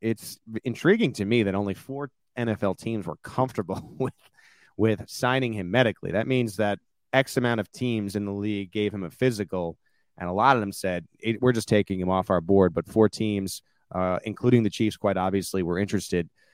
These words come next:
Uh, Sweeney continued, "I mean, he's Justin Ross. There's no questions about Justin Ross when it comes to playing football, but there's obvious questions when it comes to, okay, where is he health-wise?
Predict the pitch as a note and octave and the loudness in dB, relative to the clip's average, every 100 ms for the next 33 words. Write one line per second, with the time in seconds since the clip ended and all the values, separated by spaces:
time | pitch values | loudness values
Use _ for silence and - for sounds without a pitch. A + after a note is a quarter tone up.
0 | _ - - C#3+ D3+ - F#2 C#3 B2+ G2 | _ -10 2 6 6 4 4 6 6 4
1 | F2+ G#2+ A#2 B2+ A2+ G2+ C3 B2 A2 G2+ | 2 0 0 2 0 4 4 4 0 2
2 | G2+ F#2 F#2 - G2 A#2 A2+ A#2 G#2+ G#2+ | 2 2 -2 -2 2 4 4 4 4 0
3 | G2 F#2+ F#2 G2+ F#2+ F#2 F2+ F2+ F2 F2+ | -2 0 2 2 0 -2 -2 -2 -2 -6
4 | F2 F#2 F2+ F2 F#2 D#2+ - B2+ - F2+ | -8 -8 -8 -8 -8 -8 -2 -2 0 0
5 | E2 - _ _ - G2 F#2+ A2 A2 A2 | -2 -6 _ _ -8 -4 0 2 2 0
6 | G#2 - G2+ - G2 F#2 F#2 F#2+ F2 - | -2 0 -2 -2 -6 -6 -6 -8 -6 -4
7 | F2+ G#2+ - F#2+ F#2 F#2+ - F2 G2 G#2+ | 0 0 0 -2 -2 -2 -6 -6 -4 -4
8 | - - - - | -4 -8 -8 -14